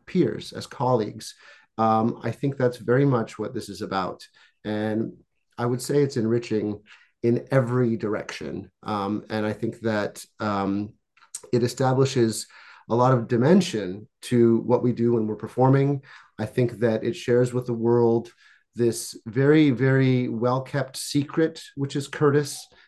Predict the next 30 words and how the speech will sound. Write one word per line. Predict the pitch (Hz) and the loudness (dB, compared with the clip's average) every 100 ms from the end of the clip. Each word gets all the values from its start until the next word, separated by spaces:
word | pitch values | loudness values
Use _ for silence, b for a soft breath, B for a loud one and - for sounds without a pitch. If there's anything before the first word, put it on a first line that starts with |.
| b | b
this | 127 - | -10 -4
little | 127 127 139 139 | 0 4 4 2
school | - - 139 135 135 131 | -2 -4 0 2 2 0
in | |
the | 123 | -2
corner | 120 123 120 | -2 -2 -2
of | |
Rittenhouse | 117 117 120 113 | -2 -2 -4 -4
Square | - 113 117 | -2 0 0
in | 113 | -2
Philadelphia. | 110 110 110 104 - 110 110 B B B - | -4 -4 -2 -4 -4 -4 -4 B B B -4
And, | 113 113 117 117 117 117 - | 0 2 2 2 2 0 -6
um, | 117 113 113 120 - - - - | -2 0 0 0 -4 -14 -6 0
it | 139 | 2
also | 160 165 185 170 143 | 2 2 0 2 -2
challenges | - 131 139 202 185 110 | -8 -6 -4 -2 -2 -4
everyone | 107 104 98 98 95 | -4 -4 -4 -6 -8
to | 113 | -10
sort | - 107 | -10 -6
of | 107 92 _ _ b b b _ - | -6 -8 _ _ b b b _ -2
be | 127 | 2
their | 131 | 2
best | 120 117 120 - | 2 0 -2 -2
and, | 117 117 - | -2 -2 -2
and, | 110 110 110 113 | 0 0 0 -4
and, | 110 107 101 | -2 0 0
um, | 107 104 104 101 _ b b b b b - | -2 -2 -2 -4 _ b b b b b -4
you | 131 | 2
know, | 123 113 117 - _ _ _ - | 4 4 2 -4 _ _ _ -10
uh, | 117 107 107 | -6 -6 -6